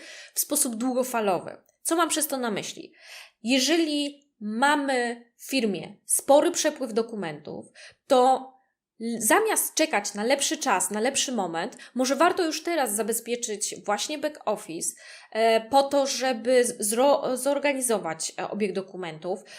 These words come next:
ustalić miejsce na archiwum, e, stworzyć jasny przepływ tych dokumentów, może wprowadzić elektroniczny obieg dokumentów.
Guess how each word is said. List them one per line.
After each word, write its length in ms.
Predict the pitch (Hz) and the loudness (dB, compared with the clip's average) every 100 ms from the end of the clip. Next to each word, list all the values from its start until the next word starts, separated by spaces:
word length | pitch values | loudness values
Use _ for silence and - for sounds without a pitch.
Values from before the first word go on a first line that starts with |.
| - | -8
ustalić 640 | 254 254 - 262 262 254 | -4 0 6 6 4 -2
miejsce 380 | 233 233 226 226 | -4 -2 -4 -4
na 140 | 214 - | -6 -6
archiwum, 640 | 208 - 175 160 165 202 - - - | -8 -10 -12 -10 -8 -10 -12 -20 -4
e, 320 | 208 202 202 | 2 4 4
stworzyć 640 | 202 - 294 294 285 269 | 0 2 4 4 2 0
jasny 360 | 247 240 - 233 | 2 2 0 -2
przepływ 440 | - 240 - 190 | -2 -4 -4 -10
tych 120 | 190 | -8
dokumentów, 800 | 180 185 175 170 156 156 185 185 | -8 -6 -8 -10 -10 -6 -6 -6
może 400 | 208 240 302 330 | 2 6 6 4
wprowadzić 500 | 330 269 240 247 214 | 0 2 2 2 0
elektroniczny 600 | 226 214 220 208 202 202 | 0 0 0 -2 -2 -2
obieg 240 | 185 185 175 | -4 -4 -6
dokumentów. 640 | 170 165 156 147 185 240 | -10 -10 -14 -10 -6 -6